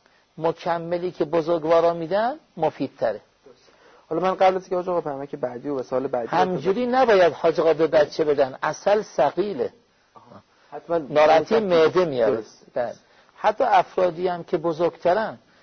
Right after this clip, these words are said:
Speaker 1: اگر مثلاً رفته آندوسکوپی کرده و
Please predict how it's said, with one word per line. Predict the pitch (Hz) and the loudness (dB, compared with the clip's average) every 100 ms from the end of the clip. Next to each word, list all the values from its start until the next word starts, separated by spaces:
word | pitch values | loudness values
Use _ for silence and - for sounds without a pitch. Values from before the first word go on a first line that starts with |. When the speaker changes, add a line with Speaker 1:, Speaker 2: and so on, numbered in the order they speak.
| _ - | _ -8
Speaker 1:
اگر | 165 180 | -2 0
مثلاً | 180 170 175 180 | 0 -4 -6 -4
رفته | 180 165 - | -2 0 0
آندوسکوپی | 175 170 165 160 - 165 262 | 0 0 -2 -4 -4 -6 -8
کرده | 156 175 139 107 95 _ _ | 0 2 2 -2 -10 _ _
و | 165 | -10